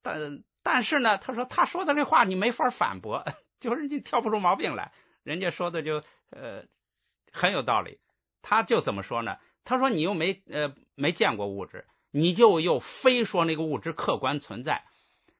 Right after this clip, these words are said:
他说你这个说法跟你批我说，你说我上帝不存在，我那个是妄想的。说你这个物质跟我说上帝一定存在，有什么区别啊？一点区别都没有。我，你说我没见过上帝，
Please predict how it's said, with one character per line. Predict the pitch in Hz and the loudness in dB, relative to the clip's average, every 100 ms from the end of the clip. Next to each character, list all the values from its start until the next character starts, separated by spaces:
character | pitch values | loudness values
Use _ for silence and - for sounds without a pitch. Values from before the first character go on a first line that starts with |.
| - | -4
他 | 233 | 2
说 | 269 | 4
你 | 254 156 135 | 4 4 2
这 | 185 254 | 0 -2
个 | 185 | 0
说 | 226 214 | 2 4
法 | 131 120 | 4 4
跟 | - 240 | 4 2
你 | 165 110 | 0 -4
批 | - - 220 | -6 -4 -2
我 | 123 92 95 | -2 -4 -6
说， | - 175 175 - _ | 2 2 0 -8 _
你 | 117 | -4
说 | 120 196 | -2 0
我 | 147 101 | 0 -2
上 | - 180 131 | 4 4 4
帝 | 180 | -2
不 | 120 | -2
存 | 107 107 123 | -6 -4 -2
在， | 101 | -2
我 | 95 90 95 | -4 -6 -6
那 | 117 | -6
个 | 101 95 92 | -6 -8 -8
是 | - | -4
妄 | 123 113 | 2 2
想 | 95 87 | 0 -10
的。 | 95 - _ _ _ _ | -12 -16 _ _ _ _
说 | - 254 - | 0 0 2
你 | 175 160 | 2 2
这 | 175 254 | 2 2
个 | 269 | 0
物 | 269 180 | 2 0
质 | - 120 | 0 -2
跟 | 220 220 214 - | 0 -2 -4 -8
我 | 113 98 101 | -6 -6 -4
说 | 196 208 | 0 0
上 | - - 151 110 | 2 2 2 0
帝 | 202 | -4
一 | 131 | -4
定 | 139 120 | -6 -8
存 | 117 | -8
在， | 120 170 | -8 2
有 | 185 | 2
什 | 202 | 4
么 | 262 | 2
区 | - 160 | 2 -2
别 | 104 | -2
啊？ | 65 - _ _ _ | -6 -12 _ _ _
一 | - 339 | -2 0
点 | 113 101 | 2 -2
区 | 139 113 | -2 -2
别 | 104 | -2
都 | 95 | -6
没 | 92 | -8
有。 | 76 - _ _ _ _ _ _ _ | -12 -16 _ _ _ _ _ _ _
我， | 190 254 - | 6 8 8
你 | 208 | 4
说 | 196 302 | 4 4
我 | 214 120 | 4 4
没 | 107 180 | 2 2
见 | 196 135 | 2 2
过 | 135 | 2
上 | 156 113 | 2 2
帝， | 123 - | -2 -6